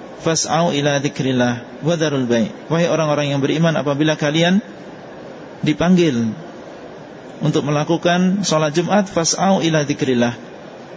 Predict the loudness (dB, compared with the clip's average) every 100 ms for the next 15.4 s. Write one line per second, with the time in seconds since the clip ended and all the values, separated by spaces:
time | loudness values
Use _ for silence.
0 | -4 0 0 2 2 0 2 2 2 2
1 | 2 2 2 2 2 2 2 4 2 2
2 | 0 0 2 2 2 2 0 -6 -18 -18
3 | -18 -16 -16 -16 -16 -16 -16 -6 -2 2
4 | 4 4 4 2 2 2 2 2 2 2
5 | 2 2 2 0 0 0 -4 -14 -16 -16
6 | -16 -16 -16 -16 -16 -16 -18 -18 -18 -18
7 | -18 -16 -16 -16 -4 -2 2 4 4 4
8 | 2 2 0 0 0 0 2 2 4 4
9 | 2 -2 0 2 2 2 -2 -6 -12 -18
10 | -16 -16 -16 -16 -16 -16 -16 -16 -18 -16
11 | -16 -16 -16 -16 -16 -16 -16 -16 -16 -16
12 | -16 -16 -16 -16 -16 -16 -14 0 4 4
13 | 4 2 2 2 2 2 0 0 0 0
14 | 2 2 2 0 0 0 2 2 0 2
15 | 2 2 2